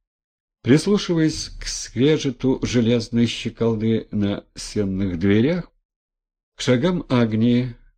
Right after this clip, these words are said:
к тому, как она нашарила дверную скобу, Демид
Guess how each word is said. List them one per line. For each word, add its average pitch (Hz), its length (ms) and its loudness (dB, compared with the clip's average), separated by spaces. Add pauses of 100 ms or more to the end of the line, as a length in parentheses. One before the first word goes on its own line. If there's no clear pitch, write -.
(140)
к - 60 -20
тому, 127 340 0
как - 300 -6
она 90 340 -2
нашарила 85 640 -4
дверную 80 580 -4
скобу, 143 520 -4 (840)
Демид 170 420 2